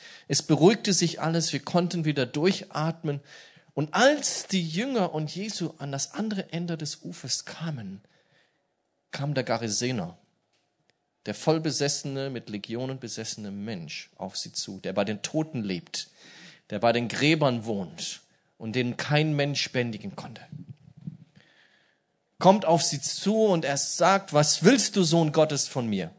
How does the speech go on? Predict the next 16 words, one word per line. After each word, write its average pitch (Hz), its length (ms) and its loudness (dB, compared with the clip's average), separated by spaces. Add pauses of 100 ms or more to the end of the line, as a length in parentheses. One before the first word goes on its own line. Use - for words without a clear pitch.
(360)
Willst 196 320 4
du 180 40 -6
uns 160 180 -2
jetzt 208 200 2
schon 180 240 -2
quälen 196 520 -2 (460)
vor - 260 4
unserer 170 320 -4
Zeit?" - 400 -10 (1700)
Und 110 80 -4
Jesus 175 300 6
fragt 175 400 0
den 151 100 -2
Garasener 139 640 -2
und 131 140 -6
die 123 120 -10